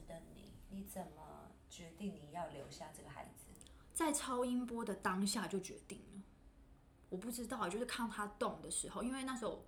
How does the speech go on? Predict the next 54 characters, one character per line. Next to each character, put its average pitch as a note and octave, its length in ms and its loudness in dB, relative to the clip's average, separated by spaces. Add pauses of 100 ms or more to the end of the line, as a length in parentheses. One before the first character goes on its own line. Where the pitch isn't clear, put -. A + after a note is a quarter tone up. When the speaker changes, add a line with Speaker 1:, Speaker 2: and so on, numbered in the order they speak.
(160)
Speaker 2:
就 B3 120 0
是， A#3+ 240 2 (100)
我 F3 80 -4
就 A#3+ 80 4
直 B3 120 2
接 F3+ 100 6
问 F3+ 240 2
医 F3 40 -6
生 D#3+ 260 -4
嘛， D#3 160 -10
就 E3+ 100 -2
是 G3 80 2
说 F3+ 240 0
我 D#3+ 140 -2
又 E3+ 100 -2
喝 E3+ 220 -4
酒， - 280 -10
然 - 80 -8
后 F3+ 80 -2
但 G3+ 140 4
我， E3+ 60 0
Speaker 1:
嗯。 C#3+ 100 -6 (380)
Speaker 2:
我 - 60 -12
看 D4 220 -2
到 C#4+ 60 0
他 C4+ 80 0
在 B3 160 -2 (120)
动 G3+ 200 2
的 F3 80 -4
时 F3+ 100 -6
候， E3 100 0
其 E3 180 0
实 E3+ 120 -6
就 F3 160 -2
是 E3 320 -4 (2000)
觉 E3 160 -12
得， D#3+ 100 -12 (1300)
嗯， D#3+ 80 -14 (680)
然 F3 100 -6
后 G3 140 2
想， F3 240 -2 (100)
可 F#3 120 -2
能 F#3 80 2
想 F#3+ 120 2
想 F#3+ 140 2
自 F3+ 100 0
己 F#3 80 -2
的 - 80 -6
年 C3+ 260 -8
纪， G3+ 280 -4 (640)
觉 G3 180 0
得， F3 60 -2
Speaker 1:
嗯。 F3+ 40 -4
Speaker 2:
嗯， B3+ 280 0